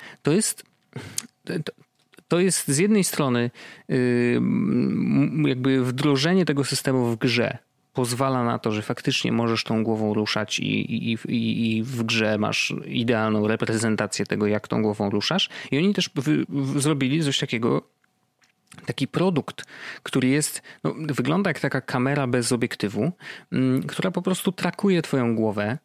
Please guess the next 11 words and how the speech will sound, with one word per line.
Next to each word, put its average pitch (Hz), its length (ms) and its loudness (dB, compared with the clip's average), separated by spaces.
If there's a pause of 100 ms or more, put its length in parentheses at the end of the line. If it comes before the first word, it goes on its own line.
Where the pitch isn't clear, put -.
możesz 127 240 0
ją 135 80 0
przyczepić 123 540 -2
do 107 100 0
swojego 117 340 0
monitora, 110 640 0 (380)
no 196 80 4
i 294 280 4
jakby, 240 320 2
wiesz, 107 420 0 (160)
ona, 170 320 2